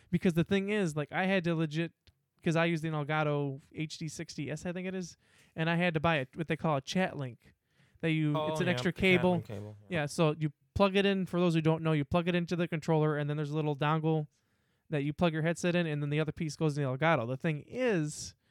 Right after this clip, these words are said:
Speaker 1: I have the external card. Alan has the internal one that goes in his P C, so it does not have that little port that he needs.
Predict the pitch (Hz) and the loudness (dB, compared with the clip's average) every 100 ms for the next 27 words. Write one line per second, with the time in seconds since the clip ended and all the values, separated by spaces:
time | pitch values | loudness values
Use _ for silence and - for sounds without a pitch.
0 | _ _ - 185 170 160 - 202 185 - | _ _ -2 0 0 -4 -4 -2 -2 -2
1 | 147 139 151 175 165 160 143 147 - 160 | -4 -4 -2 -2 0 -2 -2 -4 -8 -8
2 | 180 - 151 143 135 135 139 143 143 139 | -6 -2 0 2 0 -2 -2 -2 -2 -4
3 | - 165 139 - 165 135 151 143 147 147 | -6 -8 -8 -4 -4 -2 -4 -2 -2 -2
4 | 147 147 143 143 143 113 - 175 135 135 | -2 -2 -2 -2 -4 -6 -4 -4 -4 -6
5 | 123 117 135 156 127 101 - - | -6 -8 -6 -4 -6 -8 -16 -20